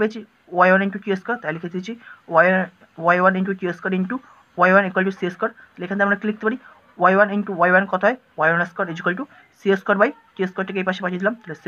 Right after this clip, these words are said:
স্কয়ার by কে স্কয়ার। তাহলে আমরা কি করতে পারি? ওয়াই ওয়ান equal to তাহলে কত পাবো? প্লাস মাইনাস সি by কি? তাহলে আমরা ওয়াই ওয়ান এর দুটো ভ্যালু পেয়ে গেলাম। তাহলে এবার এক্স ওয়ান এর ভ্যালুটা বার করবো। তাহলে যখন ওয়াই ওয়ান equal to plus c by কি, তখন এক্স ওয়ান equal to কত হবে? তাহলে এক্স ওয়ান equal to ওয়াই ওয়ান কে স্কয়ার, that is এক্স ওয়ান equal to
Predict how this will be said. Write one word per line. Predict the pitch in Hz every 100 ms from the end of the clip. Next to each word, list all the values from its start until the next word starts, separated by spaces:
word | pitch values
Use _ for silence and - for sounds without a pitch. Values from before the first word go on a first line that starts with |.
| 165
স্কয়ার | 175
by | 175 180
কে | 170
স্কয়ার। | 226 226 - -
তাহলে | - 185
আমরা | 208 196
কি | 214
করতে | 202 208
পারি? | 226 - 180
ওয়াই | 185
ওয়ান | 190
equal | 196 202
to | 202
তাহলে | 202 196
কত | 208
পাবো? | 214 320 _ _
প্লাস | 208 208
মাইনাস | 214 208 220
সি | 214
by | 196
কি? | 302 _ _
তাহলে | - 190
আমরা | 196 233 170
ওয়াই | 180
ওয়ান | 185
এর | 220
দুটো | 180 175
ভ্যালু | 160 151
পেয়ে | 143
গেলাম। | 117 - _ _ _
তাহলে | 190 190
এবার | 202
এক্স | 185 -
ওয়ান | 208
এর |
ভ্যালুটা | 190 196 190
বার | 190
করবো। | 190 247 - -
তাহলে | - 185 165
যখন | 180 180 240 220 - _ -
ওয়াই | 180 196 214
ওয়ান | 220
equal | 220 220
to | 226 - -
plus | 202 214 - _
c | - 226
by | 214 214
কি, | 190
তখন | 180 190
এক্স | 185 -
ওয়ান | 214
equal | 214 220
to | 214
কত | 214
হবে? | 247 - _ _ _
তাহলে | 160
এক্স | 170
ওয়ান | 202 196
equal | 214
to | 175 - _ 170
ওয়াই | 196
ওয়ান | 208 220
কে | 220 214
স্কয়ার, | 254 240
that | 165 180
is | 190 _ _ -
এক্স | 175
ওয়ান | - 196
equal | 208
to | 202